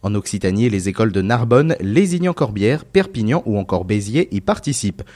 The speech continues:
Les enseignants mèneront des actions de prévention auprès des trois onze ans. Ils apprendront aux élèves à identifier les risques et les accidents domestiques,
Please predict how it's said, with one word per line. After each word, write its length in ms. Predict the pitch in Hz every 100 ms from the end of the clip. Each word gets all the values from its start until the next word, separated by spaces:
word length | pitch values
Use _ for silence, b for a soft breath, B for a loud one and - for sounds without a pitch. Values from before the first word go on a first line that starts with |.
| B B
Les 240 | 95 107
enseignants 460 | 101 - 98 101 95
mèneront 400 | 104 113 98 175
des 180 | 139 104
actions 340 | 104 - 123
de 80 | 110
prévention 640 | 90 135 123 110 - 160 -
auprès 340 | 104 - 151
des 220 | 185 95 92
trois 320 | - 202 -
onze 220 | 139 110
ans. 140 | 104 82 B B B
Ils 200 | 117 104
apprendront 500 | 107 - 101 95 135
aux 60 | 120
élèves 360 | 98 101 127 117
à 60 |
identifier 560 | 98 104 107 - 104 113
les 140 | 101
risques 340 | 101 170 - -
et 60 | 107
les 240 | 107 98
accidents 400 | 165 - 123 156
domestiques, 560 | 143 110 104 - 156